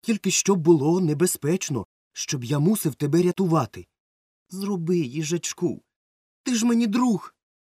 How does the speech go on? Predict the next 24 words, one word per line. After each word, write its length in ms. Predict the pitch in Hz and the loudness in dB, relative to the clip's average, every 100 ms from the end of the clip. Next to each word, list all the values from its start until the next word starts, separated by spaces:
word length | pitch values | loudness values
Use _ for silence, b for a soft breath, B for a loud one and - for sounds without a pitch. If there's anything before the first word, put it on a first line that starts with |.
| _ _ _ _ _ _ _ _ _ _ _ - | _ _ _ _ _ _ _ _ _ _ _ -12
Я 220 | 92 160 | -6 -4
зітхнув. 680 | 117 117 - 104 95 82 85 _ _ _ _ - | -4 -8 -8 -6 -6 -8 -18 _ _ _ _ -4
Коли 240 | 123 147 | -2 -2
такі 280 | 156 - 160 | -4 -6 -4
слова 360 | - 139 151 | -4 -4 -6
каже 320 | - 147 123 127 | -4 -6 -4 -2
лідер 320 | 147 117 110 | -2 -2 -6
класу, 600 | 127 151 175 - 82 - _ _ - | -6 -6 -6 -8 -14 -16 _ _ -10
з 120 | 95 | -6
яким 320 | 135 - 180 - | -4 -2 -2 -2
усі 320 | 160 - 190 | -4 -4 -6
хлопці 560 | - 165 151 117 - 131 | -4 -2 -2 -4 -6 -4
мріють 420 | 139 160 123 110 | -2 -4 -4 -8
дружити, 680 | 117 127 147 208 - 90 - _ _ - | -6 -4 -2 -4 -4 -10 -10 _ _ -4
і 60 | |
який 320 | 151 165 190 175 | -2 -2 -4 -4
ще 240 | - 180 | -4 -2
недавно 440 | 185 170 170 151 | 0 0 -2 -2
не 120 | 143 139 | -4 -4
звертав 460 | 143 147 - 151 | -6 -6 -6 -4
на 100 | 147 | -2
мене 260 | 165 170 165 - | -2 -2 -4 -4
аніякісінької 1080 | 208 208 196 196 - 190 - 143 151 143 | -4 -4 -4 -4 -6 -8 -6 -10 -8 -10
уваги 640 | - 165 170 226 185 107 | -6 -6 -4 -4 -4 -6